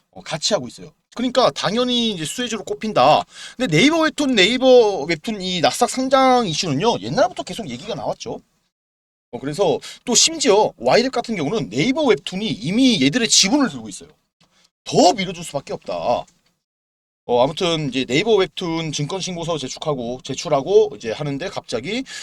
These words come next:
어, 웹툰 테마가 잠시 또 주춤하고 있어요. 갑자기 또 대통령이 영일만, 굳이 대통령이 얘기할 사안도 아닌데 대통령이 직접, 어, 뭐 가스랑, 어, 석유 매장 뭐 하면서 문제 난리가 났죠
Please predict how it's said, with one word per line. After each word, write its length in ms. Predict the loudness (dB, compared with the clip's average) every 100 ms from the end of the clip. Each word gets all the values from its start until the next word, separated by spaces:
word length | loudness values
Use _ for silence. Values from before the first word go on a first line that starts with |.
| -6
어, 180 | 2 4 4
웹툰 300 | -2 -4 -2
테마가 280 | 0 2 0
잠시 380 | -2 -2 -2 -4
또 100 | -10
주춤하고 800 | -10 -10 -8 -6 -4 -6 -6 -8
있어요. 260 | -10 -14 -16 -16
갑자기 400 | -12 -12 -14 -10
또 260 | -8 -8 -10
대통령이 540 | -12 -8 -8 -10 -16 _ -20 _ _ 2
영일만, 500 | 4 4 2 0 -2 -12 _ -8
굳이 460 | 0 2 4 2
대통령이 840 | 0 -4 -4 -2 2 2 2 0
얘기할 420 | 0 -2 2 4 4
사안도 380 | 2 -2 2
아닌데 260 | 0 0 -4
대통령이 520 | -6 -10 -8 -6 -6
직접, 440 | -8 -6 2 4 2 _ -20 -18 -10 -10 -8 -2
어, 400 | 2 4 4 2
뭐 220 | 0 -2 _ _ 0
가스랑, 720 | 0 2 0 6 6 6 4
어, 180 | 4
석유 540 | 2 -4 -4 -4 -4 -4
매장 440 | -2 0 0 0
뭐 80 | -4
하면서 360 | -4 -6 -8 -12
문제 220 | -20 -20
난리가 360 | -14 -10 -6 -8
났죠 220 | -8